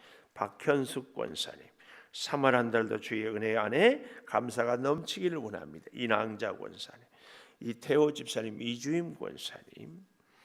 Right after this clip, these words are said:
삼월도 주님의 은혜 가운데 감사가 넘치는 삼월이 되게 하소서. 윤경숙 권사님, 범사 감사드리며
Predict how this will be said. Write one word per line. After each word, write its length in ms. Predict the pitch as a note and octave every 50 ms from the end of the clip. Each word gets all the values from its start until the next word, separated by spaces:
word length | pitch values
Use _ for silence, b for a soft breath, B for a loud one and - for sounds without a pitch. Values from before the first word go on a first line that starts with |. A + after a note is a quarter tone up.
| b b b b b b b b
삼월도 480 | - - - D#3 D3+ D3 C#3+ C#3 C#3 C3+
주님의 360 | C#3 C#3 C3 C3+ B2+ C3 C3
은혜 160 | C3 C3 B2+
가운데 400 | - C#3 C3 B2 A#2+ A#2+ B2 A#2+
감사가 520 | A2+ - A#2 A2 A2+ G#2 - A2 F#2+ G#2 G#2+
넘치는 600 | A2 A2 B2 C#3 C#3+ C#3 - - D#3+ D#3 D3+ D3
삼월이 560 | - - - E3+ E3 C#3+ C3 B2+ A#2 G#2 -
되게 240 | - G#2+ F#2+ G2 G2
하소서. 420 | F2+ F#2 - - D#2+ - - - - B B B B B B B _
윤경숙 840 | - G2+ F#2+ F2 F2+ E2 - - G#2 G2 A2+ A2+ A2 - - - -
권사님, 520 | - - - E2 - - D2+ D2+ D#2 D#2+ -
범사 420 | - - B2 B2+ B2 A2 A#2 B2 A#2
감사드리며 1000 | - A2 G#2+ A2 G2+ - A2 G2+ F#2+ - G#2+ F#2 F#2 F2 F2+ E2+ A#2+ D3 F#3 G3